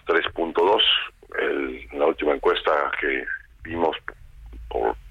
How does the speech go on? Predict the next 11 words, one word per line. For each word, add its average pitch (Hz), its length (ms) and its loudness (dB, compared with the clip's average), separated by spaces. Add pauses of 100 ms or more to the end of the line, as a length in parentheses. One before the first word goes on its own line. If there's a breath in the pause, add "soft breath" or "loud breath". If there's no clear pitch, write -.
(120)
parte 76 300 2
de 69 40 8
Banamex 65 540 2
y 69 60 -4
de 62 180 -2
Banco 69 360 2
de 62 40 0
México, - 460 -2 (720 loud breath)
los - 140 -2
pronósticos - 440 2 (140)
andan 80 340 0